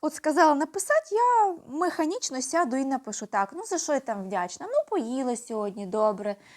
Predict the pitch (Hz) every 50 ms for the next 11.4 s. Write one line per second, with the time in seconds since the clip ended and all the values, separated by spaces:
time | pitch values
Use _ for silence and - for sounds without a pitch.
0 | - - - - _ _ _ - 320 403 392 381 392 381 269 285 302 269 262 254
1 | 254 254 - - 254 233 214 226 220 - - 233 220 220 - 233 233 220 190 196
2 | 190 185 180 180 190 196 196 247 339 466 392 208 185 226 233 226 226 226 202 220
3 | 233 226 214 214 _ - - - - - - _ _ _ _ 185 190 208 208 -
4 | - 240 220 220 226 226 247 349 403 415 - 247 - - 240 214 208 208 190 180
5 | 196 190 190 196 196 190 180 185 185 180 - - 233 220 233 302 370 370 269 -
6 | 240 240 240 240 233 240 240 226 220 208 190 190 202 185 - - 214 214 190 180
7 | 202 208 220 214 190 202 208 208 202 _ _ _ _ _ _ _ _ - - -
8 | 254 247 254 269 269 247 - - - - - 370 349 349 349 349 302 254 233 208
9 | 196 190 190 220 214 202 185 - - - 180 175 - - _ - - - 208 _
10 | _ _ - 247 214 190 185 185 185 180 190 185 - - - 208 208 220 214 196
11 | 170 160 165 180 196 - - -